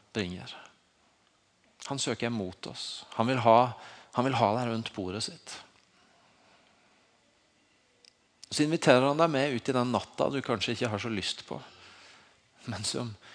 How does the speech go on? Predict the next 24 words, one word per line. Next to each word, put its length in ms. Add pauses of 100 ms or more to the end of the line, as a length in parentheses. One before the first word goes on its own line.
(320)
er 220
en 180
avgjørende 640
natt. 400 (2750)
Fordi 180
der 140
får 160
du 80
tatt 160
et 140
oppgjør 440 (1500)
med 120
det 120
som 200
uansett 540
er 140
der, 220 (2000)
og 80
som 120
du 80
uansett 480
ikke 220
kan 140
gjemme. 240